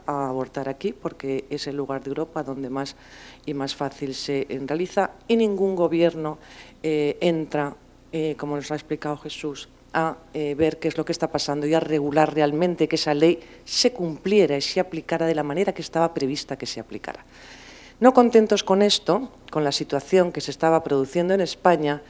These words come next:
llega en el año dos mil diez, eh, el gobierno, eh, socialista de Zapatero y,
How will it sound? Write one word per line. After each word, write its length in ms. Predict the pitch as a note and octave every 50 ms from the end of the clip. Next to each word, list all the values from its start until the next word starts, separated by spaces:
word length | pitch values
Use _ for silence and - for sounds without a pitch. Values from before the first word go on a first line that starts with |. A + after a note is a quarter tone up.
| - - - - - -
llega 240 | - F#3+ G#3+ - G#3
en 80 | G#3 G3
el 140 | F#3+ F3+ F3+
año 240 | F3+ F#3 F#3 F#3
dos 160 | F3+ F#3 F#3 F#3+
mil 240 | F3 D#3+ D#3+ D3+
diez, 320 | C#3+ E3+ E3+ E3 E3 E3 - - - -
eh, 320 | - F3 E3+ E3 E3 - - - - - - -
el 560 | E3+ D#3+ D3+ D3+ D3 C#3+ C#3+ C#3+ C#3 C3 B2+
gobierno, 680 | A#2 C#3 C#3 C3+ D#3+ E3+ E3+ D#3+ D3 D3 C#3+ C#3 C3+ - - - -
eh, 260 | - C#3+ C3+ C3+ C3+ C3
socialista 640 | - - C#3+ - - C#3+ C#3+ E3 E3+ E3 - -
de 60 | D3 D3+
Zapatero 580 | - F#3+ F3+ - E3+ E3+ F3 E3+ D#3+ E3 E3 E3 - - - - - - - - - - - - - - _
y, 260 | - B3 C4+ C#4+ -